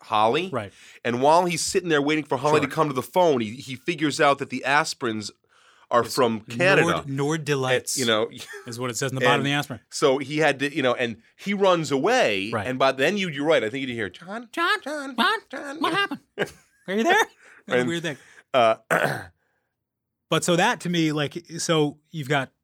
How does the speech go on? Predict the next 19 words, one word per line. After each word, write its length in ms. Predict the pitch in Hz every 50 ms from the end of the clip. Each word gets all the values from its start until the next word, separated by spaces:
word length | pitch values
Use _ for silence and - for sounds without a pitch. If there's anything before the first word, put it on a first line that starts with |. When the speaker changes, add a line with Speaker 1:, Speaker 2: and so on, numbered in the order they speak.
| _ _ _
Speaker 2:
the 200 | 131 127 120 113 - _ -
meanwhiles 640 | 139 139 165 180 180 170 147 143 143 139 143 143 -
that 120 | 139 -
you 60 | 135
can 80 | 135 123
cut 200 | - 120 113 -
to. 120 | - -
I 60 | -
think 160 | 120 - 127 113
Zeus 280 | 110 131 135 123 -
was 120 | 147 131 127
an 60 | 131
interesting 220 | 127 117 - 123 110
character, 360 | 127 120 117 117 - 131 120
and, 100 | 117 120
like, 120 | 117 113 107
all 220 | 127 143 160 180
the 120 | 180 170
other, 340 | 160 156 151 147 139 135 120